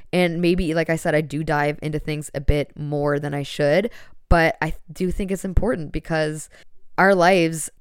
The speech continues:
are complex, you know? They deserve to be looked under, under, like, a m-, what is it, like, oh, a microscope. I was about to say a megascope. Like, what the fuck is a megascope? But anyway,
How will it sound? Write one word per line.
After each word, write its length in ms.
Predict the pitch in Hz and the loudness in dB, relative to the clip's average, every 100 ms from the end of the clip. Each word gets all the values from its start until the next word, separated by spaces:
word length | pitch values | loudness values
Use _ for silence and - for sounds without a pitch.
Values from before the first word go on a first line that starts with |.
| - _ - | -20 _ -2
are 300 | 190 185 - | 2 0 -2
complex, 840 | - 175 185 - 185 160 - - - | -6 -4 2 4 4 2 -2 -14 -12
you 140 | 156 | -12
know? 400 | 143 90 156 202 - _ _ - | -8 -6 -4 -6 -10 _ _ -4
They 140 | 165 | -2
deserve 540 | 165 156 170 175 170 - | -2 -2 0 0 -2 -8
to 100 | 165 | -8
be 340 | 165 165 156 - - - - | -4 -6 -6 -12 -20 -20 -14
looked 320 | 175 175 185 - | 0 0 0 -2
under, 440 | 175 175 170 160 - | -2 0 2 2 0
under, 280 | 175 165 170 | -2 0 0
like, 220 | 160 151 - - | 0 -2 -6 -8
a 20 | |
m-, 540 | 156 147 147 - 151 - - | -6 -6 -10 -10 -8 -10 -14
what 240 | - 160 | -6 -6
is 140 | 165 156 | -6 -12
it, 80 | - - | -16 -14
like, 180 | - - - - | -14 -16 -18 -4
oh, 120 | 175 | -2
a 80 | 151 | -2
microscope. 680 | 147 151 - 151 - - - | -2 -4 -4 -8 -6 -6 0
I 40 | 170 | 0
was 120 | 165 | 0
about 80 | 180 | -2
to 60 | |
say 140 | 233 240 | -2 -2
a 60 | |
megascope. 840 | 190 143 143 143 - - - - - | -2 0 0 0 -6 -6 -6 -4 -4
Like, 240 | - 156 | -4 -6
what 120 | - - | -8 -10
the 100 | 170 | -12
fuck 360 | - - 151 156 | -14 -16 -12 -12
is 140 | 151 | -10
a 40 | |
megascope? 760 | 143 143 156 151 - 50 50 - - - - - - | -8 -8 -8 -12 -10 -8 -10 -12 -20 -20 -20 -20 -4
But 100 | 160 | 0
anyway, 540 | 202 262 175 143 147 | 2 4 2 2 -4